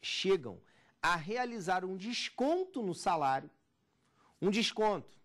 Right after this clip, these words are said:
que, obviamente, não vai, eh, eh, justamente, eh, no comando ou na mesma corrente da boa doutrina,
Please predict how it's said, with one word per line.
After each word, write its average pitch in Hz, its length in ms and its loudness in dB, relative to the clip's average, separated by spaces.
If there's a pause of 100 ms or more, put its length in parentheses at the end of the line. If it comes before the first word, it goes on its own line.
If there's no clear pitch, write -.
(280)
que, 185 240 2
obviamente, 180 840 0 (380)
não 202 480 4
vai, 165 480 0
eh, 151 240 0
eh, 139 380 0
justamente, 180 800 -2 (260)
eh, 151 180 0
no 190 180 2
comando 190 720 0 (360)
ou 156 120 2
na 180 120 4
mesma 214 320 0
corrente 185 720 -2 (380)
da 175 160 4
boa 196 340 0
doutrina, 185 600 -4